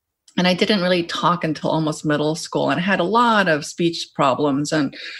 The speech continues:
a lot of social issues. And, but I, when I read, it's kinda like what Astrid was saying earlier. When I read fiction, I felt like none of my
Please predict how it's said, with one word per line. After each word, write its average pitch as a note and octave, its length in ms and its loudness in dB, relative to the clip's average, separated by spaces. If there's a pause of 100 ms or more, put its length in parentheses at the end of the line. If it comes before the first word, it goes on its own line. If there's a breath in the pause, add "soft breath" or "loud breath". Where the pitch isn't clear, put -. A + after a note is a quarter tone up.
(200 loud breath)
a G3 40 4
lot G3+ 180 6
of E3+ 80 2
social F3+ 580 2
issues. D#3 540 -2 (800 loud breath)
And, F#3 440 4 (540)
but G#3+ 240 2
I, A3 500 0 (580)
when G3+ 180 2
I A3+ 120 6
read, F3 500 4
it's D3 160 2
kinda G3 160 0
like F3 120 0
what - 120 2
Astrid E3 420 2
was D3 160 -2
saying C#3+ 260 -2
earlier. D3 640 0 (240 soft breath)
When F#3 160 0
I G#3+ 120 4
read G3+ 280 4
fiction, - 680 -4 (100)
I F#3 140 0
felt G#3 340 0
like D#3 400 -4 (720)
none G#3+ 300 4
of A#3+ 160 2
my F#3+ 580 0